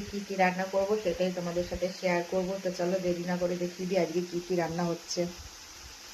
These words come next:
তো দেখো এখানে কড়াইতে লাল শাক ভাজা বসিয়ে দিয়েছি, লাল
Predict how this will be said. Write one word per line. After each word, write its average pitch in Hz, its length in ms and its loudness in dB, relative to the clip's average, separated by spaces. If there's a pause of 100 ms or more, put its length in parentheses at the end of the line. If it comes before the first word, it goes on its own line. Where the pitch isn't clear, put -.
(880)
তো - 120 4
দেখো 196 260 10
এখানে 202 360 8
কড়াইতে 185 340 8
লাল 185 220 10
শাক 185 240 2
ভাজা 185 180 6
বসিয়ে 180 360 2
দিয়েছি, 196 260 6 (100)
লাল 175 120 8